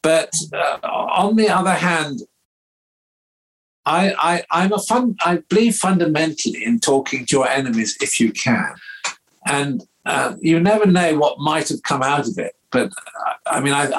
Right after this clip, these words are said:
I think there was a certain naivety in Trump feeling that he could, you know, fix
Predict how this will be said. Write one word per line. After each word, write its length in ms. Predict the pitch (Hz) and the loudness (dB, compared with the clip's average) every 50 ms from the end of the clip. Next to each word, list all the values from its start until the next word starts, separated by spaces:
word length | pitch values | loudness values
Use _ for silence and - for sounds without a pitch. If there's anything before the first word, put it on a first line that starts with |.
| 147 147 | -2 -2
I 60 | 143 | 0
think 260 | - 185 180 151 - | 0 0 0 0 0
there 160 | 123 120 117 | -2 -2 0
was 160 | 120 127 117 | 2 2 2
a 80 | 139 131 | 2 0
certain 440 | - 170 165 - - 123 120 117 - - - | 0 0 0 0 0 -2 -4 -4 -4 -6 -4
naivety 1000 | - 147 131 143 135 131 135 135 139 135 123 123 123 110 - - - - - - | -2 0 0 0 2 2 2 4 4 4 4 2 0 0 0 -2 -2 -2 -2 -2
in 240 | 127 123 113 107 104 | 0 0 0 0 -2
Trump 360 | 101 - 143 127 117 104 - _ - | -2 0 0 0 0 -2 -6 _ -6
feeling 460 | - - 131 127 110 107 107 98 98 | -2 0 2 2 2 2 0 0 -2
that 120 | 98 95 | -2 -2
he 160 | 98 98 110 104 | 0 0 0 0
could, 180 | - 107 - | 0 -2 0
you 120 | 104 113 110 | 0 0 0
know, 180 | 90 90 90 - | 0 -2 -2 -4
fix 580 | - - - - - - - - - - - - | -4 -4 -2 -2 -4 -4 -6 -4 -4 -4 -4 -6